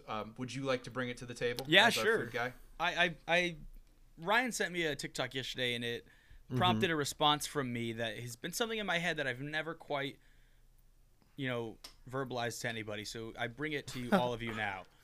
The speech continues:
Speaker 2: At what point is a grilled cheese, at, at what point does a grilled cheese become a different sandwich?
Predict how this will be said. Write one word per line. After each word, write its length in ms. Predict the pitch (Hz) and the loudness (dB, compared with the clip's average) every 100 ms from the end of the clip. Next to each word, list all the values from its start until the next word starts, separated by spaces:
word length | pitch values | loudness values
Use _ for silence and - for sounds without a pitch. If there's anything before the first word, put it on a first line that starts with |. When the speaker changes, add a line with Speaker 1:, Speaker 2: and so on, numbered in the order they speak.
| - - - - - - - - - - - - - - - | -20 -20 -20 -20 -20 -20 -20 -20 -20 -20 -20 -18 -18 -16 4
Speaker 2:
At 200 | 147 151 | 4 4
what 340 | 143 170 180 - | 2 0 0 -2
point 280 | 202 208 170 | -4 -2 -2
is 160 | 151 | -2
a 80 | 151 | -2
grilled 380 | 127 139 151 143 | -2 -2 -2 -2
cheese, 600 | - 139 160 175 - - - - - - - - - - - 131 110 | -4 -2 -2 -4 -10 -12 -20 -20 -20 -16 -12 -12 -12 -16 -20 -6 -2
at, 120 | 131 | -2
at 220 | 151 151 | 0 0
what 160 | 185 185 | 0 0
point 140 | 214 | -4
does 100 | 165 | -4
a 40 | |
grilled 260 | 123 151 135 | 0 0 0
cheese 180 | 147 135 | -2 -4
become 260 | - 135 | -4 -4
a 60 | 117 | -4
different 480 | - 131 - 113 - | -4 -6 -4 -6 -6
sandwich? 640 | - 110 90 - - - | -8 -8 -10 -16 -14 -14